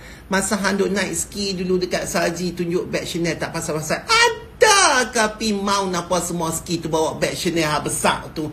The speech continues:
Apa ke cerita? Janganlah jadi orang kaya buta perut, tak pandai styling. Itu aku dah geram dah.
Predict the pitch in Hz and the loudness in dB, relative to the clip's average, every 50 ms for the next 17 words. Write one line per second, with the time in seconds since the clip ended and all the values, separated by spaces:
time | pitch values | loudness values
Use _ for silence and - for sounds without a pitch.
0 | - - - - - - - - 453 466 453 392 254 240 - 254 - - - 381 | -8 -14 -16 -18 -18 -10 -2 2 2 4 6 6 6 6 6 4 2 4 6 6
1 | 466 453 - 453 453 427 381 247 190 147 135 - - - - - - - - - | 6 6 6 6 6 8 6 6 4 0 -4 -8 -14 -18 -20 -20 -20 -20 -20 -20
2 | - - - - - - - - - - - - - - - - - - - - | -20 -20 -20 -20 -20 -20 -20 -20 -20 -20 -20 -20 -20 -20 -20 -20 -20 -20 -20 -20
3 | - - - - - - 381 381 381 339 339 339 330 330 320 320 330 320 - 226 | -20 -20 -20 -8 0 4 6 6 6 6 6 6 6 6 6 6 4 4 4 4
4 | 247 233 247 233 214 233 226 226 220 214 220 220 208 208 214 214 208 208 214 220 | 4 4 2 4 4 4 4 6 6 6 6 6 4 2 0 0 0 0 4 4
5 | 220 214 226 226 220 - - 190 175 202 208 214 208 208 208 - 202 196 208 214 | 6 8 8 6 6 4 -6 -6 -4 -2 0 2 4 2 2 2 2 4 4 4
6 | 220 220 220 208 180 175 165 175 233 262 - - 370 240 311 - 254 220 208 196 | 4 4 4 4 4 2 0 0 -2 -2 2 4 6 6 6 6 4 4 4 4
7 | 165 185 170 190 190 190 202 233 302 339 311 - | 4 2 2 4 4 4 4 6 6 4 4 4